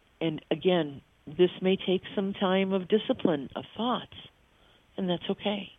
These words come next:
Just two minutes. Two minutes a day. Could be in the morning, could be at lunchtime.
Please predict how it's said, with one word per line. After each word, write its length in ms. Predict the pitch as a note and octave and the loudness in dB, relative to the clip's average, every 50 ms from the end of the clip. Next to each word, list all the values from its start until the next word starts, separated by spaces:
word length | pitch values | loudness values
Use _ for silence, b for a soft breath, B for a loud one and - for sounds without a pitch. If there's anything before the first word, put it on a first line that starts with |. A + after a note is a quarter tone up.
| _ _ _ _ _ _ _ _ _ _ _ _ _ _ _ _ _ _ _ _ _ _ _ _ _ _ _ _ _ _ _ _ _ _ _ _ _ _ _ _ _ _ _ _ _ _ _ _ _ _ _ _ _ _ _ _ _ _ _ _ _ _ _ - _ _ - | _ _ _ _ _ _ _ _ _ _ _ _ _ _ _ _ _ _ _ _ _ _ _ _ _ _ _ _ _ _ _ _ _ _ _ _ _ _ _ _ _ _ _ _ _ _ _ _ _ _ _ _ _ _ _ _ _ _ _ _ _ _ _ -20 _ _ -6
Just 180 | - B3+ - - - - | -6 -6 -6 -6 -8 -4
two 80 | - D#4 | -4 0
minutes. 300 | D4 B3+ E3 - - - - - - _ _ _ _ _ _ _ _ _ _ _ _ _ _ _ _ _ _ _ - - | 0 0 -2 -2 -8 -12 -20 -20 -20 _ _ _ _ _ _ _ _ _ _ _ _ _ _ _ _ _ _ _ -4 -4
Two 80 | D4+ | -2
minutes 260 | D4 D4 C#4 C#4+ C4 - | 0 2 0 0 0 0
a 40 | B3 | -2
day. 360 | G3 F#3 - - D3+ D3+ - _ _ - | 0 0 -4 -4 -6 -12 -16 _ _ -4
Could 140 | G#3+ F#3+ | -2 0
be 80 | G3 G#3 | 2 2
in 80 | G3 F#3 | 2 2
the 60 | F3+ | 2
morning, 480 | F3+ F3+ F3+ F#3+ G3+ G#3+ A3 A3 A3+ | 2 4 4 4 4 4 2 2 0
could 140 | - E3 B2 | -2 -2 0
be 100 | C3 A#2+ | 0 0
at 60 | - | 0
lunchtime. 680 | G2 D3 E3+ F#3 - - A3 G#3+ G#3+ A3 A3 A3+ A3+ A3+ | 0 -2 0 -2 -2 0 2 2 4 4 4 2 0 -4